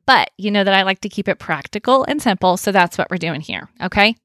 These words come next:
So let me give you three specific ways to help you find the right hashtags, okay? Number one, look at what your ideal customer, your best fit audience, is using when they post.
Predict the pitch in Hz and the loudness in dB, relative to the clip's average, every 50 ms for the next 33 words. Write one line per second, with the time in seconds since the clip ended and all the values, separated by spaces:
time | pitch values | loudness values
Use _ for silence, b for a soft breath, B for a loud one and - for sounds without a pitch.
0 | _ _ - - 214 214 220 254 339 381 415 381 269 226 214 180 175 - 180 175 | _ _ 0 0 2 2 2 0 0 -4 -4 -2 0 2 2 0 0 0 2 2
1 | 170 175 - B B B B B B B B - 294 311 339 359 - - 370 370 | 2 2 0 B B B B B B B B -2 0 2 2 0 0 -2 -2 0
2 | - 349 311 - 311 311 - - 220 - 185 175 160 147 165 - - - B B | 2 2 2 2 0 -2 -2 -2 2 4 4 6 6 4 2 0 -2 -6 B B
3 | B B B B - 240 196 202 226 - - 247 240 - 214 196 196 190 180 196 | B B B B 0 2 2 2 0 0 0 -2 -2 0 0 0 0 0 2 0
4 | 185 175 175 185 165 160 160 - - - - _ _ _ _ - - - 151 143 | 0 0 2 2 2 2 2 0 -4 -10 -18 _ _ _ _ -10 -4 -4 -4 -4
5 | - - - - - - - - - - _ _ _ _ _ _ _ _ _ - | -4 -6 -4 -4 -6 -6 -8 -14 -18 -18 _ _ _ _ _ _ _ _ _ -6
6 | - 202 233 294 359 370 - - _ - 202 170 175 170 196 233 277 311 339 302 | 0 2 2 2 2 -2 -8 -16 _ -6 -2 -2 0 0 0 0 2 4 4 4
7 | 196 117 - 202 b b b b b b b b b b _ 208 196 190 190 202 | 4 2 0 -6 b b b b b b b b b b _ -10 -8 -4 -2 0
8 | 233 320 - - - - 277 247 208 233 214 202 175 196 185 175 180 170 180 175 | 0 0 0 0 0 2 2 2 4 4 2 4 4 2 2 2 2 0 2 2
9 | 185 233 - - 208 175 - - - 170 170 180 214 233 - 190 196 180 185 160 | 2 2 0 -2 -6 -6 -6 -8 -8 -4 -4 -4 -4 -6 -6 -6 -6 -2 -2 -2
10 | 160 160 - - - 233 233 - - - 175 165 156 151 160 156 165 - - - | -2 -2 -6 -4 -2 -2 -2 0 -2 -4 -4 -2 -4 -4 -4 -6 -6 -8 -8 -4
11 | 196 196 190 185 180 175 170 170 175 175 175 175 165 165 156 156 - - - 170 | -2 -2 -2 -2 -2 -2 -2 0 -2 -2 -4 -4 -6 -6 -6 -8 -8 -4 -2 -2
12 | 101 156 - - - | -2 -2 -6 -10 -12